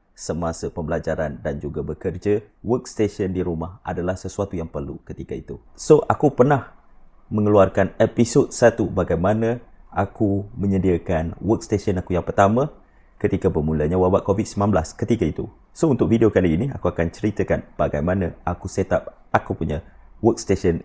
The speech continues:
yang nombor dua. Sebenarnya, idea ni bermula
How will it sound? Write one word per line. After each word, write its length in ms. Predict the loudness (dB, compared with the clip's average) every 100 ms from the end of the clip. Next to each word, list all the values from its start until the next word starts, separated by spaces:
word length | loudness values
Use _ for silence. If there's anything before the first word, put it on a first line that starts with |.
| -2
yang 320 | -2 -2 -6 -10
nombor 400 | -6 -4 2 4
dua. 220 | 6 4 2 -6 -4
Sebenarnya, 640 | -2 4 4 4 0 -4 -20 -2
idea 240 | 0 6 6
ni 160 | 4
bermula 480 | 4 2 4 2 2